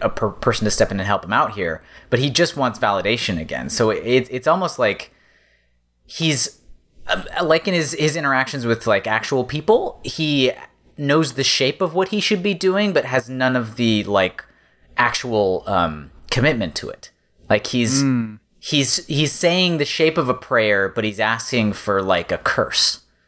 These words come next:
Speaker 1: He's, when he talks to other people in real life, he's, like,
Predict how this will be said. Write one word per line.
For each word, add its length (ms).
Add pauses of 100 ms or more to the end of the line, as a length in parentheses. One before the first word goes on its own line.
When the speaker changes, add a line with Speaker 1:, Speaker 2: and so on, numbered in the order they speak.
(280)
Speaker 1:
He's, 600 (320)
when 180
he 80
talks 280
to 100
other 180
people 340
in 60
real 160
life, 280
he's, 320
like, 300